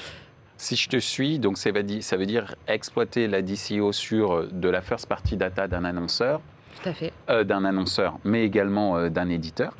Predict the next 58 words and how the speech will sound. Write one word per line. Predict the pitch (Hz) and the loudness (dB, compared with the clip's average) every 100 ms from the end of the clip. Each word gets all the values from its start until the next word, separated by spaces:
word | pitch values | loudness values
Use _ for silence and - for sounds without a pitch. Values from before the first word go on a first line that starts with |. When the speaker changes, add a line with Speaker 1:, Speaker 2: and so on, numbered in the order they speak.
| - | -10
Speaker 2:
Voilà, | 175 139 - - | -6 -6 -8 -14
tout | - | -12
à | |
fait. | 170 | -6
Speaker 1:
Donc, | 87 - | -6 0
euh, | 85 | 0
combiner, | 82 104 90 101 98 98 | 0 -2 0 0 0 2
euh, | 85 | 0
les | 82 90 | 0 0
deux, | 117 180 | 2 0
donc | 110 90 92 - | 0 -2 -4 -8
on | 87 | -2
va | 85 92 | 0 0
être | |
dans | 85 85 82 | -2 -4 -2
une | 87 | -2
sorte | - 104 - | -2 -2 -2
potentiellement | 104 - 92 - 107 117 | -2 0 -2 0 0 0
de | 113 87 | 0 0
data | 92 95 120 | 0 0 -4
collaboration, | - 104 90 92 92 95 - 185 - - | 0 0 2 2 2 0 -4 -6 -8 -6
Speaker 2:
Ouais, | 170 - - - | -6 -6 -10 -6
Speaker 1:
qu'on | - | -2
Speaker 2:
tout | 87 | -2
à | |
fait. | 85 | 0
Speaker 1:
appelait | 107 | 2
aussi, | 95 87 - 95 | 2 0 -2 -2
aussi, | 80 - - | -2 -4 -6
qu'on | - 73 | -4 -4
appelait, | 76 90 | -2 -4
mais | 76 | -6
qu'on | - 73 | -4 -6
appelle | 73 135 123 | -2 -4 -4
toujours | 95 92 - | -8 -6 -4
seconde | - 107 98 | -2 -2 -2
partie | 90 90 - | -4 -6 -4
data, | 85 82 131 120 | -4 -2 -2 -2
hein, | 131 - - - | -2 -8 -16 -2
pour | 127 - | -2 2
permettre | 127 107 131 151 - 101 | 0 2 0 -2 -4 -4
justement | 101 - 107 117 | -4 -4 -2 0
d'avoir | 123 95 107 | 0 0 0
une | 104 95 98 | 0 0 0
hyper | 101 113 | 0 -2
personnalisation | 120 - 110 101 98 - 131 | -2 -2 -2 0 0 0 -2
encore | 120 101 | -4 -6
plus | - | -6
pointue. | - 113 110 117 - - - - 95 | -4 -4 -4 -6 -10 -16 -20 -10 -6
Est-ce | 165 | -2
Speaker 2:
Ouais, | |
Speaker 1:
qu'on, | 95 90 | -2 0
Speaker 2:
c'est | |
Speaker 1:
on | 90 | -2
Speaker 2:
ça. | - | 0
Speaker 1:
se | 95 | -2
dirige | 101 104 107 | 0 -2 -2
là-dessus ? | 104 - | -2 -2